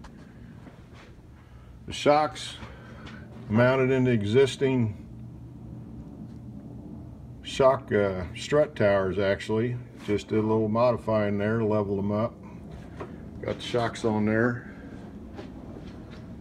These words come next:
Did have a new top,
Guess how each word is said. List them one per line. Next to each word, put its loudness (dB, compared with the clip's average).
Did 2
have 2
a 0
new 4
top, 2